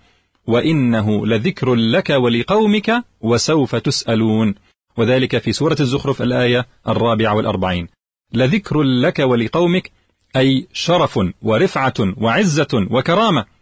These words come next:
فهذا جزاء المستمسك بحبل يمسكه الله من الطرف الآخر. هل هناك آية أخرى بالمعنى ذاته، أن القرآن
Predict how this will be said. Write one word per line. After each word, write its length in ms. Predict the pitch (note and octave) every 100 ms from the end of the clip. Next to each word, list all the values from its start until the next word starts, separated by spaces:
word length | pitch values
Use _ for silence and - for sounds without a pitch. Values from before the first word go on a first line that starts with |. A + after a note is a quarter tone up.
| _ _
فهذا 680 | A2+ A2+ C#3 B2+ C#3 C#3+ -
جزاء 460 | A2+ G#2 C3 C3
المستمسك 720 | A2 A2+ - F3 D#3+ - C3+
بحبل 760 | B2 A2+ - D3 A#2+ A2+ B2+ B2+ - -
يمسكه 640 | A#2 G#2+ - F#3+ C#3+ A#2
الله 500 | A#2 A2+ B2 F3+ G3+ - _ -
من 140 | B2+
الطرف 340 | A#2 B2+ A2
الآخر. 360 | A2 G2+ G2 G2+ - _ _ _ _ _
هل 120 | F3+
هناك 340 | E3+ G3 A#3+ F3
آية 300 | E3+ F#3 D#3
أخرى 380 | D3 E3 - C3
بالمعنى 580 | A#2 G#2 A2+ C3+ A#2 A2
ذاته، 400 | A2+ D3+ E3 C#3 - _ _ _ A#2
أن 140 | A2
القرآن 600 | G#2+ B2 B2+ C#3+ C#3 F#2+